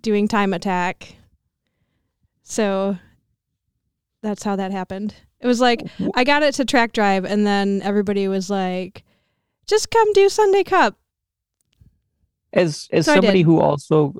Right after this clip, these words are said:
Speaker 2: as a, uh, when I, when I started driving with nasa, I got the same way. Uh, people looked at me and they're like, "Hey, you can do time trial now. Cool. Here's, put a transponder on your car." And that was literally how I got my time trial certification in nasa,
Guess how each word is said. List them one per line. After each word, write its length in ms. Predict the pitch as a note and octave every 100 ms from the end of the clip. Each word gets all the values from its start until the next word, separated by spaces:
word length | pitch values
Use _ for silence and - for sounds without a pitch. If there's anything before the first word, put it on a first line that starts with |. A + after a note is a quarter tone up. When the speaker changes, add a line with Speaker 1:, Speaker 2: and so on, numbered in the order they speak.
| -
Speaker 2:
as 160 | C#3+ C3+
a, 60 | C#3 -
uh, 100 | - - -
when 240 | D#3 D3+
I, 200 | E3 E3
when 180 | E3+ D#3
I 60 | D#3
started 260 | D#3+ D#3
driving 260 | C3+ C3 C3
with 120 | A#2
nasa, 360 | A#2 A#2 - B2
I 120 | A#2+
got 160 | A#2+
the 60 | A2+
same 220 | B2+ A#2+
way. 220 | A#2 -
Uh, 60 | A#2+ A#2 _
people 280 | C3 B2+ A#2+
looked 180 | B2 -
at 80 | D3
me 80 | B2
and 60 |
they're 100 | B2
like, 160 | B2 B2
"Hey, 380 | - A3 D3+ A#2 _
you 140 | E3
can 140 | F#3+ F#3+
do 100 | C#3+
time 240 | C3+ C3+ B2
trial 280 | C#3+ C3
now. 320 | B2 C#3 G3 - _ _ _ _
Cool. 420 | - A#3+ C#3 A2 -
Here's, 180 | E3+
put 220 | G3+ - F3
a 40 |
transponder 560 | - E3+ E3 C3+ B2+ B2
on 100 | A#2+
your 120 | B2
car." 280 | - - - _ - _ _
And 160 | - C3+
that 160 | D3 D#3
was 260 | D3+ -
literally 540 | C#3+ C#3 D3+ D3 C#3 C3+
how 300 | C3+ B2+ B2+
I 160 | B2
got 180 | A#2+ B2
my 140 | B2+ A#2+
time 240 | A#2+ A#2
trial 180 | A#2+ B2
certification 640 | C3 A2+ A#2+ A#2 A2+ A#2
in 100 | A#2
nasa, 360 | A2+ A#2 -